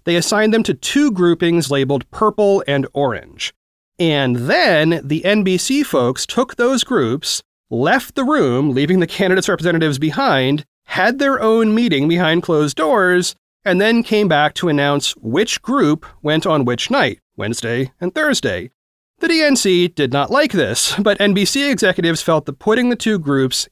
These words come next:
in this order would, quote, "maximize viewership," end quote.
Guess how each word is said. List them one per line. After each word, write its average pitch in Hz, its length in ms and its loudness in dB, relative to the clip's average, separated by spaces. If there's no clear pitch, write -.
in 170 260 2
this 147 300 0
order 143 560 0
would, 127 460 0
quote, 139 460 0
"maximize 185 960 0
viewership," 139 800 -2
end 123 260 -2
quote. 160 400 -2